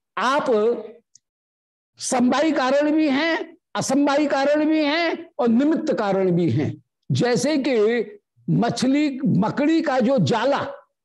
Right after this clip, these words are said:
उसका मकड़ी उपादान कारण भी है और निमित्त कारण भी है। जाला को बनाने के लिए वो अपनी लार से ही जाला बना रही है, इसलिए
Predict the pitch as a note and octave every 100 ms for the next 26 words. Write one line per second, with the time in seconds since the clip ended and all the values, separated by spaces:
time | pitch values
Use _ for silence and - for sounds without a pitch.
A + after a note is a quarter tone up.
0 | _ - - C#4+ C4 G3+ A3+ D4+ - E3+
1 | F3 G#3 D4 D#4+ B3+ - - - - G#3
2 | A3+ A3+ C4+ D#4+ D4+ C4+ C#4 D4 D#4 D#4
3 | C#4 E4+ E4 - - - C4+ A3+ A#3 A#3+
4 | - E3+ C#3 C#3 A#2 A#2+ G#2+ G#2+ - _
5 | _ _ _ _ _ _ _ _ _ _
6 | B2 G#3+ A#3 C4+ A#3 B3 A#3 B3 C4 C4
7 | C#4 C#4 C#4+ C#4+ C4+ D#4+ D4 D4 G#3 F#3+
8 | F3+ G#3 A#3 - D4 C4+ D4 C#3 G3+ B3+
9 | C4+ C4 C4+ C#4 C#4+ C#4+ B3+ F3 F3 -
10 | _ _ _ _ _ _ C4+ C4 D4+ C#4
11 | G3+